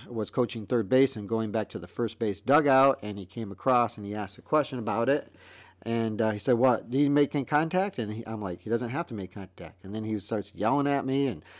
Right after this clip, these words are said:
telling me that, you know, he's gotta make contact and this and that.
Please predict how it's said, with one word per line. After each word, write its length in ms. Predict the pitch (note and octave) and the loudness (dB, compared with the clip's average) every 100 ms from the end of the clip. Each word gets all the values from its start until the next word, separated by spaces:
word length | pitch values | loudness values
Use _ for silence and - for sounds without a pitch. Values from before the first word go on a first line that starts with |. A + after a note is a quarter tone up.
| - - - | -20 -20 -8
telling 280 | G#2+ B2+ C3 | -2 0 2
me 100 | B2 | 2
that, 280 | A#2 A2+ G#2+ | 4 4 2
you 100 | A2 | 0
know, 60 | |
he's 100 | A2 | -2
gotta 220 | C3 D#3+ | 0 2
make 180 | D#3 D#3 | 2 0
contact 580 | - C#3 D#3 D3+ D3+ - | -2 -4 0 0 0 -2
and 120 | A2+ | -4
this 160 | D3+ D3 | -4 -4
and 100 | C3 | -4
that. 300 | D3 D#3 | -2 -4